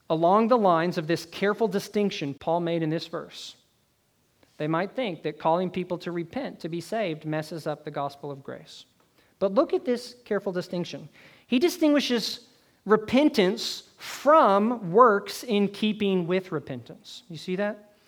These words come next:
Or works appropriate for repentance, or worthy of repentance. That's, that's very similar to what John the Baptist said, this language. He called for repentance,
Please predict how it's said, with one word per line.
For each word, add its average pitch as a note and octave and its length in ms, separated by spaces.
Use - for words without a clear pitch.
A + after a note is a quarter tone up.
Or E3+ 120
works F#3+ 320
appropriate G#3 680
for G3+ 180
repentance, F3 680
or F#3+ 160
worthy F#3+ 480
of F3+ 100
repentance. - 720
That's, C4+ 280
that's C#4 220
very C4 440
similar C4+ 460
to E3+ 80
what F#3 180
John G3 260
the G3 60
Baptist F#3+ 480
said, D#3 280
this D3+ 180
language. F#3+ 460
He A3+ 120
called G#3+ 380
for C4 120
repentance, G3 800